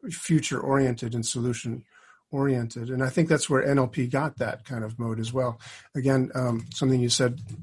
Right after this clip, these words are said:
resonated very strongly with something else I've, I've said a few times, uh, a few million <laughs> times in my training world, is that, you know, psychology asks why. Why are, are you this way? Why did this happen this way? Why did it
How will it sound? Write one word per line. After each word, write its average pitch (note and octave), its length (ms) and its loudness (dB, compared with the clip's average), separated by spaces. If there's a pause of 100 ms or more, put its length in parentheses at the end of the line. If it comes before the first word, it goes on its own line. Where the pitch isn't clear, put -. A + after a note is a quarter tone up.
(140)
resonated B2 560 2
very C#3 300 -4
strongly B2+ 300 0
with A#2+ 100 -2
something A#2+ 260 0
else A#2 180 -4
I've, A#2 240 -2
I've B2 220 0
said A#2 320 -2
a C3+ 60 -4
few C3 180 -4
times, A#2+ 400 -2 (640)
uh, A#2 380 -4
a - 40 -20
few - 180 -8
million A#2+ 260 0
<laughs> - 120 0
times - 420 6
in E3 140 12
my C3+ 240 4 (380)
training C3+ 480 4
world, C3+ 380 2 (200)
is C#3+ 180 4
that, D3 260 6
you D#3 60 2
know, C3+ 120 6
psychology D#3+ 600 4
asks C3+ 360 2
why. B2 400 -2 (380)
Why C#3+ 360 2
are, A#2+ 180 0 (120)
are C3 220 -2
you B2+ 140 -2
this A#2+ 260 -2
way? A2+ 160 -4
Why A#2+ 300 0
did C3 160 0
this A#2+ 180 -4
happen A#2 320 -4
this A2 160 -2
way? A2 160 -6
Why A#2 180 -2
did B2 160 -4
it A#2+ 120 -6